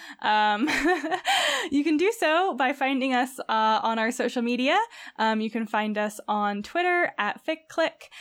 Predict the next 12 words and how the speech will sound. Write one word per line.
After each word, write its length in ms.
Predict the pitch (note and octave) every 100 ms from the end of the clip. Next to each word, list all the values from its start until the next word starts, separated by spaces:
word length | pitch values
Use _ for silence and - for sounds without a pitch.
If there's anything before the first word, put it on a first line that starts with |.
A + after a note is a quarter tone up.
| - -
um, 520 | G#3+ G#3 G#3 G#3 G#3
and 140 | A3+
you 80 | A3
can 100 | A3+
also 340 | - C#4+ D#4+ D4
join 300 | B3+ A3 A3
our 180 | G3 G3+
Discord 300 | G3 - A#4+ - A#3+ A3 D4+ G4+ -
through 200 | A#3+ A3
a 180 | G3+ G3
link 340 | F#3 F#3+ G#3 -
there. 360 | F#3+ F#3+ E4+